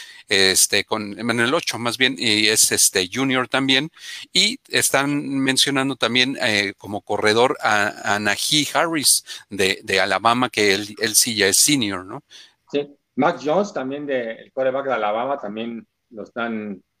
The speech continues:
Speaker 2: lo están poniendo como uno de los, de los posibles candidatos a, a, a, a ganar el, el, el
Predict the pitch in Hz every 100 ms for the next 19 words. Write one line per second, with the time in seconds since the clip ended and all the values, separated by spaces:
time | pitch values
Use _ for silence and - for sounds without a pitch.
0 | _ 117 87 113 117 120 120 101 101 107
1 | 120 113 92 82 _ - 101 101 98 120
2 | 117 107 - _ _ _ _ 113 110 104
3 | 113 139 - 107 101 95 90 - 101 104
4 | 101 98 107 101 98 98 113 110 101 90
5 | - - 98 107 98